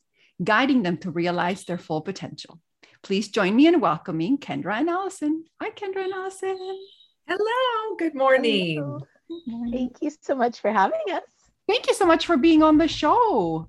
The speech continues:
Speaker 1: You know, this is, joy is one of my favorite topics, so I'm glad that we get to talk about it. I was just wondering if you could start by telling us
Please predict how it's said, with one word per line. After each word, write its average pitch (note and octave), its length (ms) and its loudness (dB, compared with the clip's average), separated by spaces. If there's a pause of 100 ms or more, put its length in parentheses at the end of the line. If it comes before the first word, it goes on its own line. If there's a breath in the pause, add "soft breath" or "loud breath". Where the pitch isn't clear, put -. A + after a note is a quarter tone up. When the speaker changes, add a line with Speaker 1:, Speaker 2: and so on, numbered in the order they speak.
Speaker 1:
You C4+ 100 -4
know, C4+ 100 0
this C#4+ 220 -2
is, C#4 160 -2
joy E4+ 240 4
is - 120 0
one F4+ 140 2
of C#4+ 40 2
my D4+ 120 4
favorite A3+ 340 -2
topics, A3 400 -4
so F#3+ 180 -4
I'm G3+ 320 0
glad A3 300 2
that G#3+ 180 -2
we A#3 120 -6
get G3 220 -4
to A3+ 80 -8
talk - 260 -8
about D3+ 240 -2
it. G#3 160 -2
I D4+ 60 2
was D#4 120 0
just G#4+ 220 -4
wondering F4 320 0
if - 160 -6
you C#4 100 0
could C#4+ 180 -6
start B3 280 -8
by C4 100 -2
telling C4 380 -4
us C4 100 -4